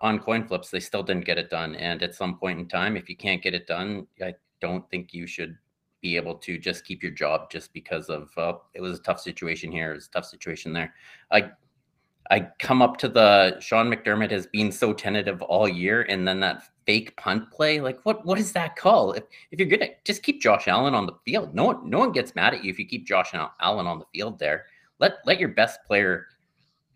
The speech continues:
give your best player the ball and absolutely give him the chance. No, no one's gonna second guess if he keeps Josh Allen on the field, and, and then to try to fake it that way, or at least let your kicker throw the ball, is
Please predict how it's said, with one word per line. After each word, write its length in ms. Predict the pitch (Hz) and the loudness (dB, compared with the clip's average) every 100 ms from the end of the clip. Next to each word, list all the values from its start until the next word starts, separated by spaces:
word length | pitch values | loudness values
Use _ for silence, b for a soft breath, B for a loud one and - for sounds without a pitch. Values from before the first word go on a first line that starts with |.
| _ | _
give 280 | - 127 127 | 4 4 6
your 100 | 120 | 2
best 340 | 92 110 - | 6 4 4
player 240 | - 104 98 | 2 4 4
the 60 | |
ball 360 | 87 87 78 - 90 | 2 2 2 0 -8
and 120 | 98 | 0
absolutely 600 | 95 98 - 98 92 90 | 0 0 -4 -6 -6 -4
give 180 | 90 85 | -6 -6
him 140 | 87 | -8
the 80 | 80 | -8
chance. 380 | - 73 73 - | -8 -10 -10 -2
No, 140 | 151 | -2
no 140 | 92 151 | 0 0
one's 240 | 156 - | 0 -2
gonna 320 | 117 98 90 - _ _ | -2 -2 -4 -6 _ _
second 420 | - 113 - 95 | 0 0 0 -8
guess 320 | 87 85 95 | 0 0 0
if 140 | 98 87 - | -4 -6 -8
he 140 | 95 | -18
keeps 340 | 90 90 - - | -16 -16 -18 -10
Josh 340 | - 82 - | -2 -2 -2
Allen 280 | 78 82 90 | -4 -4 -8
on 100 | 87 | -12
the 60 | |
field, 300 | - 78 80 | -12 -12 -8
and, 100 | 87 90 | -8 -8
and 120 | 95 | -6
then 200 | 92 98 | -4 -4
to 260 | 95 90 80 - - | -4 -4 -6 -8 -8
try 220 | - 92 | 0 0
to 100 | 92 - | 0 -6
fake 160 | 87 | -6
it 140 | 82 - | -6 -2
that 200 | 78 80 | -2 0
way, 240 | 104 101 | -2 -2
or 300 | 80 80 - - | -6 -10 -14 -14
at 80 | |
least 320 | 90 85 113 - | -12 -10 -10 -8
let 100 | 78 | -8
your 120 | 73 | -8
kicker 340 | - 92 104 | -10 -8 -10
throw 240 | - 113 101 | -12 -12 -12
the 80 | |
ball, 300 | 92 104 98 | -6 -4 -4
is 100 | 82 | -8